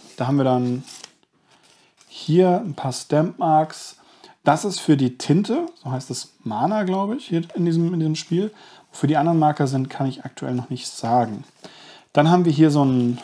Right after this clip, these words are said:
Feld mit dem Deck, dem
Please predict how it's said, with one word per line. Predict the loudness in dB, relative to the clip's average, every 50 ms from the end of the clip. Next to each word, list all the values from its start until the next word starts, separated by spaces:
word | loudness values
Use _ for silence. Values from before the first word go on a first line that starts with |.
| -14 -16 -16 -14 -14 -14 -14 -14 -16
Feld | -16 -12 -6 -2 2 4 4 4 2 0 -6 -12 -12 -14 -18 -18 _ _ _ _ _ _ _ _ _ _ _ _ _ _ _ _ _ _
mit | -2 -2 -2 -2 -2 -6 _ _ _ _ _ _ -8
dem | -4 -2 0 0 0 2
Deck, | 2 4 4 2 2 0 -8 -18 -20 -20 -20 _ -12
dem | -8 -4 -4 -4 -4